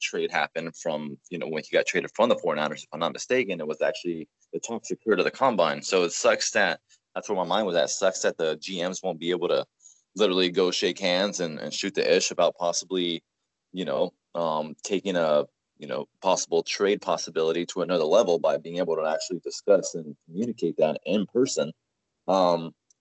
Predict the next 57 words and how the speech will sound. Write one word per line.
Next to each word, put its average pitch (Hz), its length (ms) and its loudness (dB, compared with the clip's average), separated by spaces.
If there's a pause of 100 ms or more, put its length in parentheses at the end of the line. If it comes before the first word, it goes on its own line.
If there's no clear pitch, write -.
(340)
but 107 100 2
yeah, 160 120 8
we, 98 160 0
we 107 140 -2
still 151 220 4
have 147 120 -2
to 127 80 -2
wait. 131 160 4
Now, 117 120 4
what 117 180 2
would 147 120 4
it - 120 -4
take 127 320 -8
for 117 200 -2
actually 101 420 -2
to 98 120 -12
get 95 300 0
done? 92 360 -4
I 98 100 -4
mean, 101 200 -4 (140)
he 127 180 -6
needs 139 200 -4
to, - 160 -4
in 87 80 -6
my 104 120 4
opinion, 82 300 -2
he 98 80 -6
needs 104 160 0
to 95 80 -2
go 87 140 2
full 95 280 0
James 87 340 -6
Harden 85 360 2
soon 73 280 -10 (440)
and 71 180 -10
literally 107 380 4
say 85 460 2
he 78 140 -10
does 90 220 -4
not 98 180 0
want 98 160 -2
to 92 60 -4
be 90 180 -2
there 87 160 2
and 85 80 0
all 90 120 4
that. 90 200 4
Why 87 220 4
is 98 160 -2
he, 90 260 -2 (260)
I 90 60 -6
mean, 90 140 0
I 90 60 4
know 107 120 2
he 98 140 -2
hasn't 95 360 2
said, 85 460 2